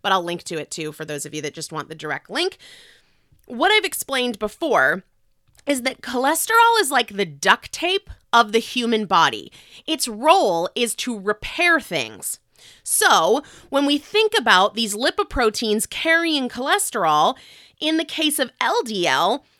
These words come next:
it's taking cholesterol and delivering it somewhere else in the body. It is depositing cholesterol,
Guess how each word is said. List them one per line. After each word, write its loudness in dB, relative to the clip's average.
it's -8
taking -2
cholesterol -2
and -4
delivering -2
it -4
somewhere 2
else 2
in 2
the 0
body. 0
It -4
is -4
depositing 2
cholesterol, 2